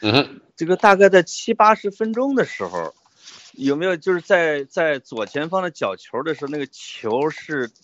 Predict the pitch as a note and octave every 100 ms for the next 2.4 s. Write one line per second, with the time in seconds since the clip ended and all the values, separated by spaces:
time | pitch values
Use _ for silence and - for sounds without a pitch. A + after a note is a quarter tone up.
0 | _ A#2+ - C3+ F#3+ D#3 C#3 - E3 D#3+
1 | B2 - C3+ A#2 - - _ - B2+ -
2 | B2+ B2 A#2+